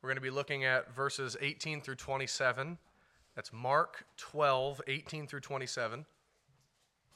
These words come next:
Um, we're continuing our study of the Gospel of Mark. And this morning, we are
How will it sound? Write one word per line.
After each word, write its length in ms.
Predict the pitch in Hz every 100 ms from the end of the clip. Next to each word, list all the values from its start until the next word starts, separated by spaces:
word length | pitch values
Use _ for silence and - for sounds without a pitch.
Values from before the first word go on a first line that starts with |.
| _ _ _ _ - - -
Um, 360 | 127 117 117 -
we're 140 | 160
continuing 400 | 165 147 175 165
our 80 | 151
study 260 | - 156 151
of 100 | 139
the 60 |
Gospel 380 | 139 135 - 135
of 100 | 110
Mark. 400 | 123 143 - - - - - -
And 200 | 147 143
this 160 | 147 -
morning, 400 | 160 180 151 127
we 160 | 135 143
are 240 | 135 127